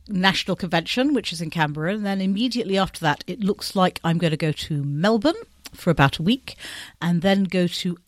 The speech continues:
Adelaide, and then have a couple of days in Sydney with Stephen, not doing con things, just kind of celebrating our twenty-fifth wedding anniversary, which will be nice. It's actually gonna happen, the twenty-fifth wedding anniversary, after Stephen's flown back to the U K.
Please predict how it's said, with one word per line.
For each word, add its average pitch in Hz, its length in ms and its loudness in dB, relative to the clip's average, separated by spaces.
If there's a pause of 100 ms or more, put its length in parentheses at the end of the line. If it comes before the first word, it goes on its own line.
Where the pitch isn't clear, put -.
(140)
Adelaide, 170 760 0 (100)
and 165 280 -2
then 170 420 2 (340)
have 165 140 0
a 165 40 -2
couple 285 200 0
of 254 60 -4
days 269 240 4
in 247 80 -2
Sydney 208 760 0 (240)
with 220 200 4
Stephen, 165 600 0 (100)
not 190 260 2
doing 156 220 0
con 156 220 -2
things, 185 340 0
just - 200 -6
kind 170 180 0
of 170 60 -4
celebrating 208 640 0
our 180 260 2 (480)
twenty-fifth - 380 0
wedding 392 220 2
anniversary, 180 580 0
which 165 200 -12
will 160 80 -6
be 175 80 -2
nice. 269 440 2 (320)
It's 214 200 2
actually 240 380 2
gonna 185 220 0
happen, 220 440 2
the 294 80 -4
twenty-fifth - 420 -4 (260)
wedding 160 240 4
anniversary, 156 520 0 (380)
after 196 280 6
Stephen's 180 420 0
flown 175 260 2
back 175 220 2
to 175 100 -4
the 170 60 -2
U 170 160 0
K. 160 300 0